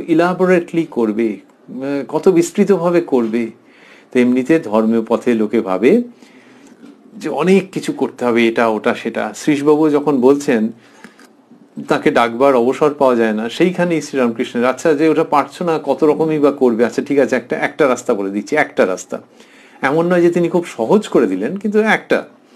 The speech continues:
কি করবে, তার পদে সব সমর্পণ করো,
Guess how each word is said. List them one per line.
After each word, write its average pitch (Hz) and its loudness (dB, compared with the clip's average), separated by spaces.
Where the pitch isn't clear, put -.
কি 202 4
করবে, 120 4
তার 120 2
পদে 107 2
সব 110 -4
সমর্পণ 110 -4
করো, 123 0